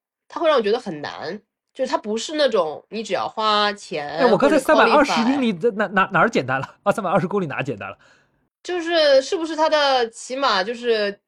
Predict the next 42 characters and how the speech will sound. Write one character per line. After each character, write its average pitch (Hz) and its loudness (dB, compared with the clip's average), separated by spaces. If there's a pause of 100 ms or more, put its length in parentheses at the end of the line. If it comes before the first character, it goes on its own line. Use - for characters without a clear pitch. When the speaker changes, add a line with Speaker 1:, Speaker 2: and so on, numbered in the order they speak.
Speaker 1:
大 269 0
部 226 -4
分 220 -4
人 170 -2
还 170 -14
是 180 -20
可 196 -12
以 165 -8
完 - -16
成， - -20 (760)
就 - -10
报 247 0
名 165 -8
的 139 -10
人。 - -14 (480)
Speaker 2:
哦， 160 -2
它 214 -2
其 175 -10
实 190 -6
就 196 0
像 156 0
一 117 -6
个 120 -4
腰， 151 2 (400)
它 196 0
和 175 0
一 170 -4
个， 156 -16 (360)
它 196 -2
时 151 -6
间 226 -2
上 175 -2
像 143 -6
一 127 -10
个 120 -2
百 101 -6
英 135 -10
里 151 -10
的 113 -8
跑 - -18
步 117 -16
啊， - -12